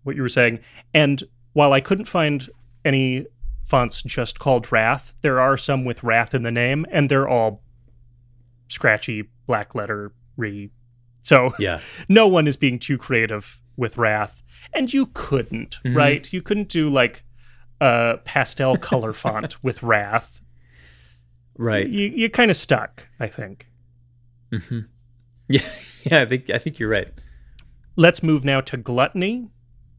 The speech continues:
Speaker 1: A fun one.
Speaker 2: Gluttony.
Speaker 1: A good one. Uh, so let's get gluttonous.
Speaker 2: It's an old school word,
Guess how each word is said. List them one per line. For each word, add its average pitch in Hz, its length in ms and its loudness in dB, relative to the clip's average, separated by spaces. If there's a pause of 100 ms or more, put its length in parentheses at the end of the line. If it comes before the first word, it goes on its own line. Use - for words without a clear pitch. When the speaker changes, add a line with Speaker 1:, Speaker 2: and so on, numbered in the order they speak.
(420)
Speaker 1:
A 151 60 -4
fun 131 300 0
one. 135 260 -4 (320)
Speaker 2:
Gluttony. 120 480 -6
Speaker 1:
A 127 80 0
good 113 60 -6
one. 127 300 -4 (1400)
Uh, 135 320 4
so - 160 -6
let's 139 160 -4
get 147 200 -4
gluttonous. 135 320 0
Speaker 2:
It's 139 60 2
an 147 100 -2
old 233 120 4
school 233 300 0
word, 143 420 2